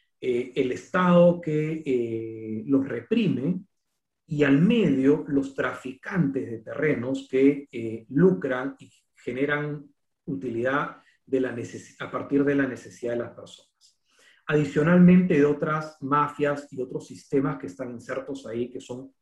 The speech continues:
hartamente complejos. En el caso nuestro, para que un proyecto de estas características funcione,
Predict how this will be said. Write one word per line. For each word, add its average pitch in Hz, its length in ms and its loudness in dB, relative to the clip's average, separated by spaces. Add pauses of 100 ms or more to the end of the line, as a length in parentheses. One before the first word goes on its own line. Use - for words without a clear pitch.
(100)
hartamente 123 500 -4
complejos. - 400 -18 (1000)
En 165 180 2
el 156 160 -4
caso 247 320 -4
nuestro, 170 800 -2
para 139 240 -4
que 196 80 -2
un 196 100 -2
proyecto 175 560 2
de 135 80 2
estas 175 240 -6
características 143 880 -8
funcione, 139 720 -2